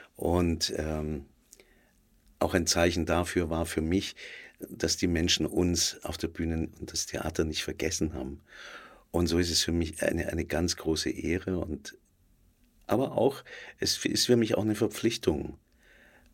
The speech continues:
weil ich will eben weiterhin oder jetzt noch mehr die Figuren noch ernster nehmen, noch, also einfach, dass die Leute nie sagen,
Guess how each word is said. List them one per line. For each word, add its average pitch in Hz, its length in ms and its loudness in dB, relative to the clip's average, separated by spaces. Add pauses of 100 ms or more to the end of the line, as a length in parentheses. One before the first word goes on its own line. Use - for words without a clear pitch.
(800)
weil 87 260 4
ich - 300 -4 (640)
will 95 320 6
eben 90 280 4
weiterhin 85 800 0 (100)
oder 80 340 0
jetzt - 360 0
noch 82 140 0
mehr 92 500 6 (400)
die - 260 -2
Figuren 82 540 0
noch - 340 -10 (280)
ernster 71 440 -4
nehmen, 71 520 -4
noch, 69 260 -10 (600)
also 78 380 -2
einfach, - 520 -6
dass - 200 0
die 82 140 2 (120)
Leute 85 320 2
nie 92 160 6
sagen, 85 320 2